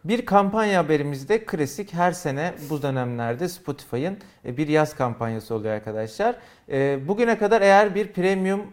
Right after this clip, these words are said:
üyeliğiniz yoksa, e, üç ay boyunca sadece doksan dokuz kuruşa, yani neredeyse bir liraya Spotify Premium kullanabiliyorsunuz. Ben bununla alakalı hep söylüyorum. Yönergeleri veriyorum arkadaşlar. Yeni e-mail, sanal kart,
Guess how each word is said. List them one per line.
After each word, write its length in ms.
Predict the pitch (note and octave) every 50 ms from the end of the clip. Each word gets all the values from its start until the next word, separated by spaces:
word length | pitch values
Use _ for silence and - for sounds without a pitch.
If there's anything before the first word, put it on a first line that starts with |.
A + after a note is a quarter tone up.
| - -
üyeliğiniz 680 | E3 E3+ F3 F3 D#3+ E3+ E3+ E3+ F3+ G3 G3 F3+ D#3 C#3+
yoksa, 600 | D#3 E3+ E3 - - - C3+ C#3 E3 G3+ - - - - _ _ -
e, 260 | - C#3 C#3 C#3 C#3 C#3
üç 180 | A3+ A3 -
ay 220 | A3 G3+ F#3+ F3+ D#3
boyunca 540 | E3 D#3+ D#3+ D#3+ D#3+ D#3 G#3 A#3+ C4 A#3+ -
sadece 500 | - A#3+ A3+ G#3 F#3+ E3+ F3+ G3+ - F#3
doksan 380 | F#3 F3 F3+ - G3+ G3 F#3+
dokuz 280 | F#3+ F#3 F#3 G#3+ - -
kuruşa, 480 | - - D#3 C#3+ C3 - - F#3 G#3+
yani 240 | G#3+ G3 E3 D3 D#3+
neredeyse 540 | F#3 F#3+ E3 C#3+ B2 C3 C3 - G#3+ F3+ D3+
bir 200 | F3 F#3 D#3+ D3
liraya 360 | C#3 B2+ C3 D3 F#3 A3 A3+ - - - - -
Spotify 500 | - - - F#3+ F#3+ F#3 D#3+ - F3 D#3+ D#3+ -
Premium 320 | D#3+ F3 E3 E3 G3 G#3 G3+ -
kullanabiliyorsunuz. 840 | F3+ E3+ F3 F3 F3 D#3 E3 D#3+ D#3+ C#3 - - D#3+ F#3+ A3 E3+
Ben 200 | F3 G#3 G#3+ G3 F#3
bununla 180 | A3 A3 G#3
alakalı 480 | G3+ F#3 F3+ E3+ E3 D#3+ F3 F#3+ G3 G3
hep 220 | F#3 F#3+ G3 G3
söylüyorum. 580 | - - D#3 C#3 C3+ B2+ B2+ B2+ C3+ E3 G#3+ A#3+ - - - _ _ _ _ - - _ _ _ _ _ _ -
Yönergeleri 680 | D3 E3+ F#3 G3+ G#3+ G#3 G3 G3 G3+ G3+ G3+ G#3+ G3+
veriyorum 320 | G#3 G3+ G#3 G#3 G3 E3+
arkadaşlar. 420 | D#3 D3 B2+ C#3 C#3 C3+ - G3+ G#3+
Yeni 300 | F#3+ E3 F#3 F#3+ G3+ A3
e-mail, 360 | A3+ A3 G#3 G#3 G3+ A3+ B3 - - - _ _ _ _ _ _ _ _
sanal 460 | - - - F3 F3 F3+ G3+ G#3 G3+
kart, 500 | G3 - B3+ G3 G#3+ B3 - - - -